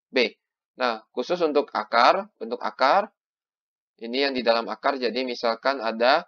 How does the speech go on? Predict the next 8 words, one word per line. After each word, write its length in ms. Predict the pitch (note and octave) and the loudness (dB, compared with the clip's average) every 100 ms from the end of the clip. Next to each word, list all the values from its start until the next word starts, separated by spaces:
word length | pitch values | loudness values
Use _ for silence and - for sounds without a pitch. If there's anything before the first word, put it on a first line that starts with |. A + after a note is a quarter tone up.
| _ _ _ _ _ | _ _ _ _ _
J 80 | A2+ | -4
X 460 | - D#3 - - - | 0 -2 -2 -18 -14
itu 240 | A#2 C3 | -10 -8
sama 320 | C3 A#2 A2+ G#2+ | -4 -2 0 -2
dengan 320 | A2+ B2+ - | 0 0 -2
akar 320 | B2 A2 G#2 | -2 -2 -2
I 160 | A2 - | -2 0
X, 400 | F#3 - - | 0 -4 -20